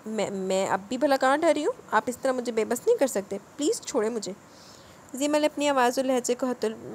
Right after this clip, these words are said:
का नॉर्मल लगते से बावर कराना चाहता, मगर जाजिल के इतने करीब होने उसकी सांसों की गर्माहट अपने चेहरे पर महसूस करते जिमल बुरी तरह नर्वस हुई थी, हो रही थी। जाजिल इसके लहजे की कपकपाहट को महसूस करते अपना जानता कहका नहीं रोक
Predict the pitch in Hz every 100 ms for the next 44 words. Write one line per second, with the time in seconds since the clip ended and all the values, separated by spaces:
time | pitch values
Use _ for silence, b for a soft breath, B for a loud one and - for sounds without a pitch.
0 | 226 208 185 - - 220 202 180 185 196
1 | - 202 214 214 185 196 196 - 90 175
2 | 170 - - - - B B B B B
3 | - - - - 269 269 285 269 269 277
4 | 294 302 302 277 277 285 269 269 285 277
5 | 226 226 240 247 233 233 214 220 220 220
6 | 220 208 208 208 214 214 208 202 196 202
7 | 202 196 202 196 202 185 196 185 147 -
8 | 185 - - 202 170 - - - B B
9 | B B B - 320 302 311 320 - 330
10 | 320 302 330 339 - 330 311 311 - 302
11 | 311 294 - 285 277 285 269 262 226 226
12 | 226 214 214 208 208 208